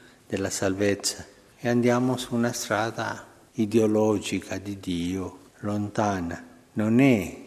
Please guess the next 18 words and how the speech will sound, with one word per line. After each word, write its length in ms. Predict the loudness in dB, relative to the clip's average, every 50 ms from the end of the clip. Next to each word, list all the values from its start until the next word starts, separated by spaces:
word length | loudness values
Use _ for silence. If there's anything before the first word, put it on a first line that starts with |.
| -20 -20 -20 -20 -14 -8
Dio 1040 | -8 -8 -6 -2 -2 0 0 0 0 0 -2 -2 -4 -8 -10 -12 -18 -20 -20 -20 _ _
che 160 | -4 -4 -4
venne 800 | -2 -2 -4 -2 -2 -2 -2 -2 -2 -2 -4 -6 -8 -10 -14 -18 -20 -20 _ _ -8
a 140 | -4 -4 -2
noi 680 | 0 0 0 0 0 0 0 -2 -2 -4 -6 -10 -14 -20 -20 -20
e 80 | -14 -10
si 160 | -6 -4 -4
è 20 | -4
fatto 400 | -2 0 -2 -2 0 -2 -4 -4
vicino 1080 | -2 -4 -6 -4 0 0 2 4 4 4 4 2 2 0 -2 -4 -10 -12 -16 -20 -20 -20
per 160 | _ -6 -6 -4
salvarci, 840 | -4 -6 -6 -6 -4 -2 -2 -2 -2 -2 -6 -8 -10 -10 -8 -8
è 100 | -6 -8
am-, 360 | -8 -8 -10 -10 -10 -10 -10 -6
è 180 | -4 -2 0 0
morto 640 | 2 2 2 2 2 2 2 0 -4 -6 -6 -8
per 220 | -6 -6 -12 -12 -12
noi. 340 | -10 -8 -8 -8 -8 -10